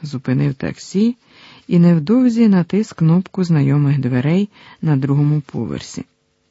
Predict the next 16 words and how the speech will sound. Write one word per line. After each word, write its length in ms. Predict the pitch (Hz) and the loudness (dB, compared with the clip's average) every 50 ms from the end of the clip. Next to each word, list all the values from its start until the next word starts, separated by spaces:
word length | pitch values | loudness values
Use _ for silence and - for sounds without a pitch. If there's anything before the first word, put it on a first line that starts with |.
| _ _ _ _ _ _ _ _ _ _ _ _ _ _ _ - - - - _ - | _ _ _ _ _ _ _ _ _ _ _ _ _ _ _ -20 -20 -20 -12 _ 0
Він 200 | 175 180 165 151 | 2 2 2 2
згріб 360 | 147 165 170 165 165 - - - | 2 2 2 2 0 -2 -2 -2
Олену 360 | 151 147 147 151 156 151 147 | -2 0 0 0 0 0 -2
в 60 | 139 | -4
свої 400 | - - 147 139 139 139 139 - _ | -6 -6 -6 -6 -4 -4 -6 -6 _
обійми, 760 | - 135 135 131 135 135 147 160 185 196 185 170 156 143 135 - - - - - | -6 -6 -6 -6 -6 -6 -4 -2 -2 0 0 0 0 -2 -4 -6 -12 -20 -20 -20
щойно 520 | - - - - 160 151 147 147 147 147 | -20 -16 -8 -4 -2 0 2 2 0 0
переступив 680 | 139 - 147 143 139 - - - 135 - - 135 131 131 | -2 -2 -4 -4 -4 -4 -6 -8 -8 -4 -2 -2 -2 -2
поріг. 460 | - 147 147 139 139 131 131 - - _ _ _ _ _ _ _ _ _ _ _ _ _ _ _ _ _ _ _ _ _ _ _ _ _ _ _ _ _ _ _ _ _ _ _ _ _ _ _ _ _ | -2 -2 -2 -2 -2 -4 -6 -8 -12 _ _ _ _ _ _ _ _ _ _ _ _ _ _ _ _ _ _ _ _ _ _ _ _ _ _ _ _ _ _ _ _ _ _ _ _ _ _ _ _ _
"І 160 | - 165 160 160 | -2 0 2 2
ніколи 760 | 156 156 156 147 - - - 175 190 233 240 226 220 226 - _ | 4 4 2 0 -2 -4 -6 -4 -4 -2 -2 -2 -4 -4 -6 _
ця 220 | - - 185 196 | -6 -4 -4 -4
красуня 960 | - - - 185 180 175 - - - - 165 185 196 196 190 185 185 180 175 | -4 -4 -4 -2 -2 -4 -6 -10 -8 -4 -2 0 0 0 0 0 0 2 2
не 180 | 170 175 170 | 2 2 2
розхвилює 840 | 165 165 160 - - - - 156 147 143 135 135 135 131 131 131 131 127 | 2 0 -2 -4 -6 -6 -2 0 2 2 2 2 2 2 2 0 0 -2
тебе", 440 | - 139 127 127 139 135 127 131 | -2 -4 -4 -2 0 0 0 -2